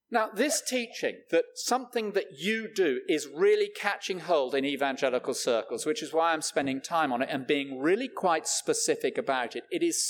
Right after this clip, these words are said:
seriously wrong, damaging, and dangerous. I've written to the author of that particular book. We've had a correspondence. He was gracious enough to reply and to row back from the position he took in the book. That's humble, but he will not withdraw the book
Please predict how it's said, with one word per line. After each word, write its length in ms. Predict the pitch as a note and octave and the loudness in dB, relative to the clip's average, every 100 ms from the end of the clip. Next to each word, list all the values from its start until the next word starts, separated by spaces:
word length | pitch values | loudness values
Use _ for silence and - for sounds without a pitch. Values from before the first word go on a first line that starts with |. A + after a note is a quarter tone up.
| - | -2
seriously 580 | A3+ G#3+ E3+ D3+ - C3+ | 2 2 2 -2 -2 -2
wrong, 460 | A#2 G#2+ G#2 D3 G3+ _ _ _ _ | 0 -2 -2 -6 -10 _ _ _ _
damaging, 720 | F3+ F#3+ F3 C3+ B2 A2 A#2+ C3+ D3 | 0 2 0 -2 0 0 -2 -4 -2
and 320 | C3+ B2+ B2 | -2 -4 2
dangerous. 480 | D3 C#3 A2 A2+ - | 2 2 -6 -8 -4
I've 240 | D3+ C#3 B2 | 0 -2 0
written 360 | F3 C#4 G3+ | -2 0 -4
to 120 | D#3+ D#3+ | 0 2
the 140 | C#3+ | 2
author 420 | C3 B2+ - B2+ | 2 2 0 0
of 160 | B2 A#2 | 0 2
that 260 | C3 - | 0 0
particular 500 | D3+ - D#3 - B2+ | -8 -4 -6 0 -2
book. 260 | A#2+ D3+ B3 - - _ _ _ _ _ | 2 0 0 -4 -20 _ _ _ _ _
We've 160 | D3 C#3 | -6 -2
had 180 | D3+ F3 | 0 0
a 60 | |
correspondence. 760 | E3+ E3+ D#3+ D3+ - E3 E3+ C#3 | 0 0 0 0 -2 -2 -2 -8
He 100 | C3+ | -6
was 160 | B2 - | -8 -2
gracious 480 | D3+ E3 E3+ E3 | 2 2 0 -6
enough 320 | D3+ C#3+ C#3 - | -2 -2 -4 -8
to 80 | C3+ | -4
reply 460 | C3+ - D3 D#3 - - _ | -4 0 2 2 -2 -20 _
and 240 | F3+ E3+ - | -2 -2 -2
to 100 | E3 | -2
row 500 | D3 D3+ F#3+ G3 F#3 | -2 2 4 4 4
back 400 | F3+ D3+ - - | 2 2 -4 -4
from 180 | E3 D3+ | -2 -2
the 80 | |
position 380 | D3 C#3 D3 D#3+ | -2 0 -2 -2
he 120 | C#3 | -8
took 240 | - D3 D3 | -2 0 0
in 100 | C3+ | -2
the 80 | C3 | 2
book. 280 | E3+ C3+ - - - _ | 2 2 -4 -18 -20 _
That's 200 | - G#3 | -2 -2
humble, 480 | - B2 A#2+ D#3+ C4+ - - _ _ _ _ | -2 -4 2 0 0 -12 -20 _ _ _ _
but 120 | D#3 | 0
he 100 | D3 | 0
will 240 | D3 F3 F3 | 2 2 2
not 180 | D#3 D#3 | 0 0
withdraw 380 | C#3+ D3 D3 | -2 0 0
the 80 | C3 | 0
book 280 | - C3+ | 0 0